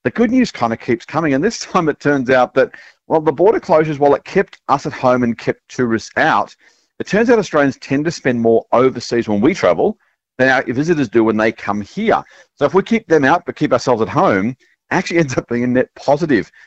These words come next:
for the economy rather than a detraction. About seven and a half billion dollars, apparently, we spent here at home rather than overseas. And that's a large part of what's been behind the, the speed and, and frankly, just <laughs> overwhelming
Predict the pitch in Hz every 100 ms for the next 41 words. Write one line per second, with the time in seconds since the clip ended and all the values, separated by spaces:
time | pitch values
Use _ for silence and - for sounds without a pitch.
0 | _ 135 123 113 - 117 113 113 117 110
1 | 104 87 - 135 143 95 98 - - -
2 | 170 - - 190 185 165 151 110 95 117
3 | 147 143 110 139 110 76 87 - 95 104
4 | 95 160 196 _ - 123 131 107 131 123
5 | 104 113 110 104 113 101 104 104 - 110
6 | 113 98 - 135 98 113 123 - - _
7 | 117 143 165 131 120 117 113 104 110 -
8 | - 117 135 101 98 92 92 101 - -
9 | - 131 127 110 98 - - _ - 131
10 | 135 107 - - 131 117 127 139 131 117